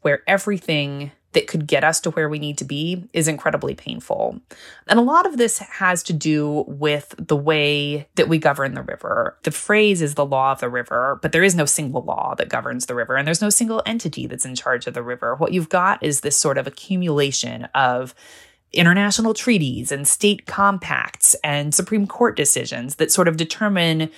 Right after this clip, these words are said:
who gets how much water, who's first in line for water. That system was sort of based on a river that had a lot more water. It was based on a different era. And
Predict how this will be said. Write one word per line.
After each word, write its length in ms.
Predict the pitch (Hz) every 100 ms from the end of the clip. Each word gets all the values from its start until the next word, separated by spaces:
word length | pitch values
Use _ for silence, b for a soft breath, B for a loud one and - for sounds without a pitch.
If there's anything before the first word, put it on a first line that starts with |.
| B B B
who 240 | - 226 220
gets 280 | 196 175 -
how 180 | 165
much 200 | 165 156
water, 520 | 151 143 143 147 143 143
who's 280 | 160 170
first 320 | - 147 156 147
in 140 | 139
line 260 | 127 131 127
for 160 | -
water. 560 | 127 - 127 120 135 - B B B _ -
That 220 | 220 -
system 540 | - 330 - 220 175
was 180 | 160 160
sort 160 | 190 160
of 160 | 160
based 340 | 190 196 180 -
on 440 | 156 147 139 139 127 -
a 400 | 147 143 139 143
river 420 | 143 147 147 180
that 140 | 180
had 180 | - 185
a 60 | 196
lot 240 | 208 208
more 160 | 214 214
water. 380 | 208 120 131 120
It 80 |
was 140 | - 151
based 300 | 156 185 214
on 80 | 196
a 60 |
different 320 | 175 175 185 -
era. 560 | 165 185 123 52 62 - B B B
And 420 | 190 180 175 170